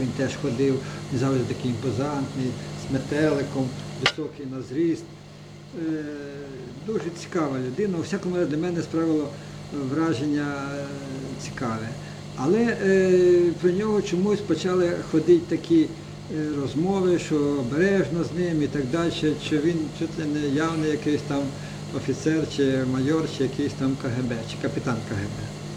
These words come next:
Ну, це була розмова, особливо, яка в деталі не вдавалася, але пригадую собі, що ми ото виходимо, ми всі журилися, що йде русифікація,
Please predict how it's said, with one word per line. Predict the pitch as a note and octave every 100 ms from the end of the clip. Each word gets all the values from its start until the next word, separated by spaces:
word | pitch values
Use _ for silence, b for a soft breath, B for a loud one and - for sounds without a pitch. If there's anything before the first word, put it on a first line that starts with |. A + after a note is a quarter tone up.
| - - - - - - - - - - - -
Ну, | D#4 D#4 -
це | A3+
була | F#3+ G3 F#3+
розмова, | D#3 - G3+ G3 F3
особливо, | - D#3 F3 F#3 D#3+
яка | C#3+ D3+ C#3
в | B2+
деталі | C#3+ C#3 D#3+ C#3+
не | C#3 C3+
вдавалася, | C3+ D#3+ F3+ E3+ - D#3+
але | F#3
пригадую | F#3 F#3 G3 F3
собі, | - D#3 E3
що | E3
ми | D#3+ D#3+
ото | D3+
виходимо, | D3 D3+ E3 E3 D3+ D3+
ми | E3 -
всі | A3 E3+
журилися, | G3 F#3 F3+ E3+ F3 F3
що |
йде | F3+ F#3 G3+
русифікація, | F#3+ - - G3 F#3 F3+ C#3+ -